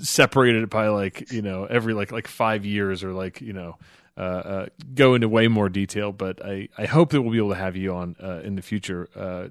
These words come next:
to, to talk more about your story. I love, I love your story, but we gotta, we gotta switch now to our lightning round. Uh, got a couple of quick questions for you, uh, and then, uh, and then we'll be good to go today. So are you, are you ready for the lightning round?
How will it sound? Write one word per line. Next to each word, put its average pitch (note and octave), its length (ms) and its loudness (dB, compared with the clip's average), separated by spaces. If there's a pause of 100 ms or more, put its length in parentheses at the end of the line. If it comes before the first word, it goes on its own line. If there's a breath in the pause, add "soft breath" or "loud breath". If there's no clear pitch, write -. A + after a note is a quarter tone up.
to, F2+ 180 -10
to F#2 140 -12
talk - 340 -6
more G2 80 -4
about F2+ 160 -8
your F2 80 -10
story. F#2 260 -8
I F2+ 80 -8
love, G2 340 -4
I G2+ 100 -6
love A2+ 260 2
your G2 100 -6
story, F2+ 320 -12
but F#2 80 -14
we G2 80 -10
gotta, G2+ 240 -4 (380 loud breath)
we C3+ 80 4
gotta D#3 180 10
switch - 240 2
now C#3 180 6
to B2+ 60 6
our A#2 160 6
lightning C#3 300 4
round. C3 400 4 (280 loud breath)
Uh, G#2+ 220 2
got A2+ 160 -2
a A2+ 60 -6
couple C3+ 240 -2
of B2 60 -2
quick C3 160 -6
questions A#2 360 0
for A#2+ 240 -2
you, G#2+ 320 2 (340 loud breath)
uh, G2 440 -2
and G#2+ 200 -4
then, G2 300 -2
uh, F#2 380 -4
and F#2+ 120 -8
then G2 100 -6
we'll G2 100 -6
be G2 100 -10
good F2+ 160 -10
to F#2 80 -20
go D#2+ 160 -8
today. F2 300 -12
So G2 180 -8
are F#2 100 -4
you, G#2 300 -6
are G#2 80 -10
you A#2+ 140 0
ready A2+ 480 -2
for - 200 -8
the G2+ 60 -6
lightning G#2+ 280 -4
round? C3 260 -14